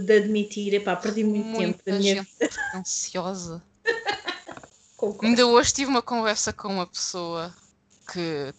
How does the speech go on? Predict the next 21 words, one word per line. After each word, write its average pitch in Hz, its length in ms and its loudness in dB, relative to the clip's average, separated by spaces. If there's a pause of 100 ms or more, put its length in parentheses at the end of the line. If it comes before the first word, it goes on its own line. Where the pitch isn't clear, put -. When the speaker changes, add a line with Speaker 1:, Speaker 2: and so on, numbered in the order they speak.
Speaker 2:
também 180 380 2
se - 180 -4
meteu 170 260 -6
assim 170 220 -6
mais 160 180 -4
recentemente 165 720 -6
no, 143 300 -8 (340)
na 240 140 8
internet 277 760 6
dos 254 200 -2
livros, 165 460 -6
que - 100 -6
é 190 40 -2
uma 185 60 -2
pessoa 220 220 -2
que - 80 -4
já 226 60 4
Speaker 1:
Ok. 214 120 -2
Speaker 2:
trabalhava 240 540 2
em 214 180 0
livros. 151 600 -10